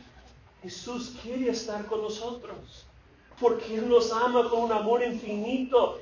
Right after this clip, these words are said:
y Él nos va a llam-, llamar a su presencia un día pronto. Entonces, cuando un cristiano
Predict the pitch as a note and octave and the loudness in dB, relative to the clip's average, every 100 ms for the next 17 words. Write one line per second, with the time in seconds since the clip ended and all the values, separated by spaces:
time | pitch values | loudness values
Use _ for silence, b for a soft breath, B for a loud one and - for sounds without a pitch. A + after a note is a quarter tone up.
0 | - G#3+ A3+ A#3+ B3 G#3 G#3+ A3+ A3 G#3 | -10 2 4 6 4 2 -2 0 0 0
1 | G3+ F#3 G#3 F#3+ G3+ A#3 A#3 A3 - - | 0 -2 0 0 -2 2 0 0 -8 -6
2 | G3+ - G#3+ G3+ F#3+ - B3 A3+ - A3 | -6 -6 -8 -4 -4 -2 -2 -2 -4 -2
3 | E3+ - - _ _ _ - A#3+ A3+ G3+ | -2 -4 -14 _ _ _ -10 -6 -4 -4
4 | G3+ - G3 F#3+ G3 - - - - _ | -4 -4 -6 -6 -12 -18 -20 -20 -20 _
5 | _ _ _ - - G#3 G#3 - - G3+ | _ _ _ -20 -18 -12 -10 -8 -6 -6
6 | B3 B3 A3 - F#3+ F#3 A3 A3+ | -6 -8 -10 -8 -6 -6 -6 -10